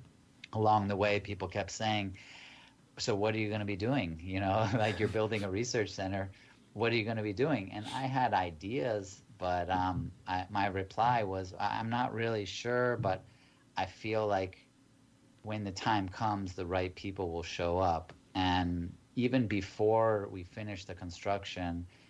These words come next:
a psychi-, a psychiatrist from the N-, National Health Services in the U K named Simon Ruffle came and did a retreat, and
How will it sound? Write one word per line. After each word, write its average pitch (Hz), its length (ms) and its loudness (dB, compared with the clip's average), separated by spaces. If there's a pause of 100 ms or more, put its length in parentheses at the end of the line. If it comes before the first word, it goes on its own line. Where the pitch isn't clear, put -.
(160)
a 107 100 -2
psychi-, 95 680 0
a 90 180 -2
psychiatrist 98 840 -2
from 95 420 -2
the 87 80 -8
N-, 92 280 -4
National 98 360 -2
Health 95 200 0
Services 90 500 -2
in 90 120 0
the 87 100 2
U 87 140 2
K 92 240 2
named 87 220 2
Simon 87 400 2
Ruffle 90 440 2
came 95 380 0
and 85 140 0
did 87 160 -2
a 90 60 -4
retreat, 98 580 2 (720)
and 95 560 2